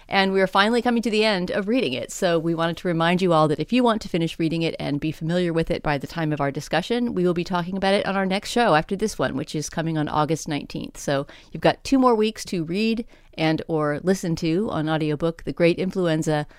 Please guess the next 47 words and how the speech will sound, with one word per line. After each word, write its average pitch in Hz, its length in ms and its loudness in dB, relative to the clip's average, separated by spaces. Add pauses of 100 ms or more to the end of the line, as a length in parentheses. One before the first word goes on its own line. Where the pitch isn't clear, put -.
(140)
by - 160 -4
John 139 260 -2
Barry. 147 380 -2
We 185 100 -4
think 165 160 -2
that's - 180 -12
gonna 160 160 -4
be 151 160 -2
a 151 200 -4
really 196 240 -2
good 170 160 -6
conversation. - 640 -10 (920)
Next, 254 280 4
in 220 100 4
Slate 240 260 6
Plus 247 220 2
today, - 380 -4
we 214 240 0
have 226 160 -2
a 208 40 -4
special 214 360 0
guest. 220 420 4 (260)
I 190 60 2
don't 214 100 2
think 247 140 -4
she's 254 140 2
ever 247 160 6
been 262 160 6
a - 40 4
guest 175 300 6
on 180 80 2
our 175 80 0
podcast 165 460 -4
before, 165 360 0
the 175 140 0
wonderful 180 640 2
Slate 175 300 -2
writer 160 320 2
Lily 160 260 2
Loofborough, 196 640 2
whose 156 220 -2
byline 156 520 0
I - 180 -2
never 185 400 2
miss 180 340 0
on 143 200 -2
Slate. 170 360 0